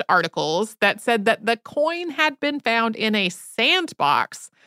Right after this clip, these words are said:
but the videos in German seemed to indicate otherwise, I knew this was my time to shine.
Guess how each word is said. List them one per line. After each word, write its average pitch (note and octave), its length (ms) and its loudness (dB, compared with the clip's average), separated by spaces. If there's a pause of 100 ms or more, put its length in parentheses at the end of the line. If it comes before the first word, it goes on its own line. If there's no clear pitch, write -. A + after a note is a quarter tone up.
(420)
but G#3+ 160 2
the G#3+ 80 4
videos C4 500 4
in A3 320 -2
German C4 640 2
seemed A#3+ 280 -2
to - 120 -2
indicate G#3 380 -2
otherwise, C#4+ 600 4
I D#4 180 2
knew C#4 320 -2
this E4+ 340 -2
was G#3 180 -2
my D#4 340 4
time D4+ 400 0
to - 160 -6
shine. D#3+ 720 0